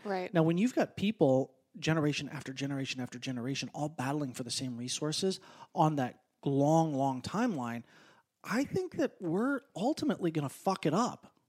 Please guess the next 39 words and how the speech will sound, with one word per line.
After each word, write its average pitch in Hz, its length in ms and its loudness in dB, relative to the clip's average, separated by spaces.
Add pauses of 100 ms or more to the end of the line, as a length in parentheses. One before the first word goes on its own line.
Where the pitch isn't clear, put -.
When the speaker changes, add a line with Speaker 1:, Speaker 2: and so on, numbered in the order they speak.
(120)
Speaker 1:
Well, 220 380 8
and, 214 280 0
and 208 160 -2
this 208 200 4
brings 220 320 2
up 196 140 2
an 196 80 0
interesting 190 360 -4
topic 202 440 0
is 185 260 2 (540)
we 214 220 4
talk 214 300 6
about 185 280 6
how 190 160 2
we 196 160 4
wanna 240 240 6
live 170 320 4
as 180 140 2
long 170 200 0
as 170 80 2
we 185 60 2
possibly 180 440 0
can. 175 380 -6
I, 185 280 0
I'd 190 260 4
love 190 220 6
to 262 120 2
live 175 180 6
to 180 100 2
a 180 40 4
hundred 190 400 -2
fifty 175 460 0
or 175 320 0 (100)
beyond, 185 460 2
right? 185 240 4 (680)
But 208 140 8
what 226 160 8
happens 208 720 4
when, 180 560 0